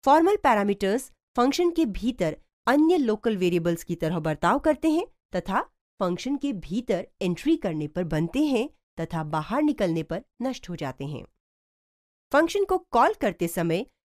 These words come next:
आर्ग्यूमेंट को फंक्शन में पास करने के दो तरीके हैं, वैल्यू द्वारा कॉल करना, रेफरेंस द्वारा कॉल करना। वैल्यू द्वारा कॉल करना, रेफरेंस द्वारा कॉल करना।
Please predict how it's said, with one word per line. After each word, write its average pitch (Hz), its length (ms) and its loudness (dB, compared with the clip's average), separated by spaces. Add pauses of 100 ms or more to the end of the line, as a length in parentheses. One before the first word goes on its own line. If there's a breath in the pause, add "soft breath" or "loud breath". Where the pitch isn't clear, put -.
(200)
आर्ग्यूमेंट 302 480 4
को 254 200 4
फंक्शन 175 460 -2
में 185 200 0 (100)
पास 175 280 0
करने 156 300 -2
के 269 160 -6
दो 247 260 -2
तरीके 147 400 -4
हैं, 151 180 -10 (680)
वैल्यू 277 300 4
द्वारा 311 260 4
कॉल 302 280 4
करना, 311 340 2 (580)
रेफरेंस 277 560 2
द्वारा 165 260 0
कॉल 151 240 -4
करना। 131 340 -8 (1040)
वैल्यू 277 300 4
द्वारा 311 280 6
कॉल 302 260 4
करना, 311 340 2 (600)
रेफरेंस 269 560 2
द्वारा 170 240 0
कॉल 151 240 -2
करना। 131 360 -8